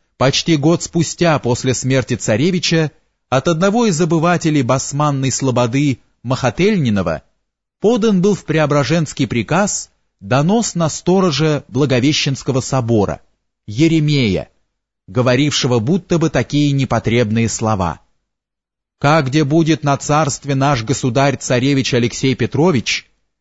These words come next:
тогда де государь наш царь Петр Алексеевич, убирайся, и прочие с ним, и смутится де народ, он де государь неправо поступил к нему царевичу».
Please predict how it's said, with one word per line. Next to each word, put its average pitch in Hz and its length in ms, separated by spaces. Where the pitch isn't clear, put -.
тогда 131 520
де 156 340
государь 151 580
наш 147 220
царь 143 340
Петр 139 320
Алексеевич, 143 960
убирайся, 151 920
и 151 120
прочие 160 560
с - 120
ним, 117 380
и 127 100
смутится 147 680
де 131 160
народ, 123 520
он 156 280
де 156 120
государь 143 560
неправо 143 500
поступил 151 560
к - 120
нему 131 340
царевичу». 120 760